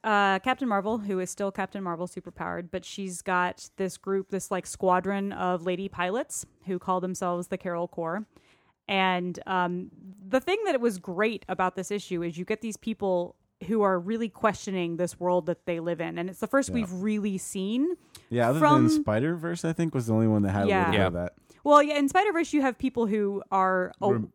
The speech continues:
Speaker 1: who remember some
Speaker 2: Right,
Speaker 1: things
Speaker 2: remember
Speaker 1: or are
Speaker 2: stuff.
Speaker 1: aware that this is wrong. This, they're like, "Why is the sky blue?" Like,
Speaker 2: Right.
Speaker 1: this is the, these
Speaker 2: Why
Speaker 1: are the
Speaker 2: are there
Speaker 1: questions
Speaker 2: no
Speaker 1: they're asking.
Speaker 2: stars?
Speaker 1: Why are there no stars?
Speaker 3: Yeah.
Speaker 1: It's really not what I expected from this, but it was really great. Um, so yeah, this is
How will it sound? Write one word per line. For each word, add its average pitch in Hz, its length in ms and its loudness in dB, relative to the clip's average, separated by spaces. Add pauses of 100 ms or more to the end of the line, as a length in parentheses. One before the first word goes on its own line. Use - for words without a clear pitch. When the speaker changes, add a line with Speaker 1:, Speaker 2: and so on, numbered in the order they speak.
(100)
Speaker 1:
who 220 340 0
remember 240 440 6
some 233 160 0
Speaker 2:
Right, 220 120 6
Speaker 1:
things - 180 2
Speaker 2:
remember 208 160 6
Speaker 1:
or 214 40 8
are 214 100 10
Speaker 2:
stuff. 214 80 8
Speaker 1:
aware 220 260 6
that 202 100 0
this 196 200 -2
is 175 120 -4
wrong. 175 460 2 (240)
This, 339 200 4
they're 311 200 4
like, 214 300 4
"Why 233 260 0
is 339 180 0
the 285 120 -4
sky 320 280 2
blue?" - 380 -8 (100)
Like, 233 180 8
Speaker 2:
Right. 190 40 4
Speaker 1:
this 359 160 6
is 330 120 0
the, 285 100 0
these 277 200 4
Speaker 2:
Why - 100 12
Speaker 1:
are - 20 12
the 147 40 12
Speaker 2:
are 160 40 12
there - 80 12 (160)
Speaker 1:
questions 156 40 10
Speaker 2:
no 160 60 10
Speaker 1:
they're 175 100 10
asking. 156 340 10
Speaker 2:
stars? 175 100 0
Speaker 1:
Why 226 140 12
are 269 120 6
there 277 160 8
no 262 160 6
stars? 214 560 0
Speaker 3:
Yeah. 104 180 -2
Speaker 1:
It's - 160 0
really 302 460 0 (320)
not 262 400 8
what 254 100 6
I 240 100 6
expected 240 500 2
from 196 180 0
this, 175 220 -2
but 196 120 -4
it 190 80 -2
was 180 140 -4
really 196 320 -2
great. 180 400 -2 (560)
Um, 180 440 2 (120)
so 277 120 -2
yeah, 294 200 8
this 208 220 -2
is 190 320 -2